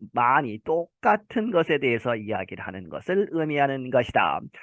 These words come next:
This means you are making other people sick over it. 아, 그것은 무엇을 의미-, 의미하느냐? 이것은 당신이, 아, 다른 사람들을 sick하게 한다는 것이죠. Over it, 그것에 대해서 너무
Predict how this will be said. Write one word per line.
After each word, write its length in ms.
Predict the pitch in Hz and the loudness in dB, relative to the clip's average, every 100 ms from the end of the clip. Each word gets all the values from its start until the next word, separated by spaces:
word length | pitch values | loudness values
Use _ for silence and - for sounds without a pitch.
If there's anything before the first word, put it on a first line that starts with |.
| - - | -16 4
This 280 | 190 233 - | 6 6 2
means 500 | 175 247 131 117 131 | -2 0 -2 -2 -4
you 320 | 113 120 151 - | -4 0 0 2
are 220 | 123 107 | 2 2
making 560 | 113 196 240 - 139 - | 4 4 4 -2 -2 0
other 320 | 123 117 113 - | 0 2 0 -2
people 420 | - 226 131 127 - - - | -6 -2 0 0 -2 -12 -20
sick 380 | - 269 233 - - | -6 0 0 0 -10
over 500 | - 165 170 117 92 - - | -2 2 2 2 -2 -2 0
it. 220 | 123 82 _ _ - - | 0 0 _ _ -20 0
아, 140 | 120 | 2
그것은 460 | 110 123 123 185 202 | 2 2 0 0 0
무엇을 360 | 185 196 208 190 | 4 4 2 -2
의미-, 320 | 170 190 190 - | -2 0 -2 -4
의미하느냐? 680 | 175 185 170 180 147 139 120 | -2 0 2 0 2 4 2
이것은 800 | 135 143 117 110 - 180 117 131 | 2 2 2 2 6 6 6 0
당신이, 680 | 156 147 214 208 226 135 113 - | 0 0 0 -4 -4 -2 -2 2
아, 200 | 135 117 | 2 2
다른 420 | - 156 226 247 | 2 4 4 2
사람들을 600 | 226 214 202 190 147 165 | 4 4 4 2 0 0
sick하게 720 | 185 - - 269 - 220 196 | -2 -8 -10 -10 -2 2 4
한다는 360 | 156 131 110 95 | 4 2 -2 -4
것이죠. 800 | 76 - 98 - 120 87 107 - - - - | -10 -10 -12 -4 -2 -2 -2 -6 -10 -14 2
Over 420 | 131 151 135 131 | 6 6 6 2
it, 200 | 147 - | 2 -2
그것에 460 | - 117 120 113 113 | -4 0 0 2 0
대해서 340 | 123 117 120 | 0 0 0
너무 400 | 98 113 151 175 | 2 2 2 0